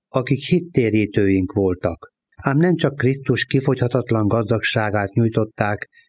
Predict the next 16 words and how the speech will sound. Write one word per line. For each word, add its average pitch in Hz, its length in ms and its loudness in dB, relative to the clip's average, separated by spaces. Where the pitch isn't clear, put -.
őseinknek, 117 920 0
hanem 123 280 0
megtanították 143 920 0
őket 120 280 0
a 95 120 0
földművelésre, 113 1120 0
az 98 240 -4
építkezésekre, 117 1300 0
gyümölcsfák 123 800 0
ültetésére, 110 1040 0
a 95 100 -4
betűvetésre, 107 1120 0
templomok 117 560 0
építésére. 92 1040 0
Géza 117 420 0
fejedelemhez 113 880 0